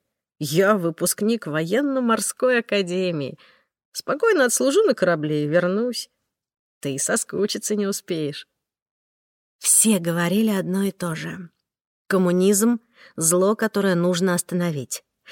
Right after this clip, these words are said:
Идет холодная война. Время сейчас опасное». Если даже великого Кеннеди средь бела дня застрелил в Далласе какой-то красный, разве может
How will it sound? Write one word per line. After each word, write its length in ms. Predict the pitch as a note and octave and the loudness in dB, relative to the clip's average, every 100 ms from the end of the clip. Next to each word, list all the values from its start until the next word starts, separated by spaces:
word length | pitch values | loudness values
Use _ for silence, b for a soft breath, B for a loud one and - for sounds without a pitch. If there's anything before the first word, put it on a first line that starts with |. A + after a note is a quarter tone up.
| B | B
Идет 280 | F#3 G3+ B3 | 0 2 0
холодная 500 | - A3 A3 G#3+ G#3+ | 0 2 4 4 4
война. 480 | F#3+ F#3 D#3 C#3+ C3+ _ _ _ - | 4 2 2 -2 -8 _ _ _ -10
Время 380 | D#3+ E3+ E3+ F#3 | -2 2 2 2
сейчас 480 | - F3+ F#3+ F3+ - | 2 0 0 0 -2
опасное». 720 | F3+ - F3+ - D#3+ D3 E3 _ _ _ _ _ - | -4 -2 -2 -2 -6 -10 -12 _ _ _ _ _ 0
Если 440 | F#3 A3 - A3 | 4 4 6 4
даже 320 | G3+ A3+ G#3 | 4 2 4
великого 680 | G3+ G#3+ G#3 A#3+ B3+ C4+ C4+ | 4 4 4 2 2 2 2
Кеннеди 640 | - A#3+ G3+ F3+ E3 - B B | 2 2 2 0 -4 -8 B B
средь 340 | - G#3+ G#3+ F#3 | 0 2 2 4
бела 260 | B3+ C#4+ | 4 4
дня 380 | A#3 C4 C4 G#3+ | 4 4 4 4
застрелил 580 | E3+ - - G#3+ A#3+ G#3+ | 2 0 2 4 4 4
в 60 | |
Далласе 500 | F#3 G#3 G3+ F3 - | 2 2 4 2 -2
какой-то 340 | E3 F3 G3+ E3+ | -4 -2 -2 -2
красный, 600 | - G3+ F3+ - C#3 C#3+ B B - | -4 -2 -2 -2 -6 -10 B B -4
разве 320 | A3 G3 A3 | -2 2 2
может 420 | A#3+ D4 D4 | 2 2 -2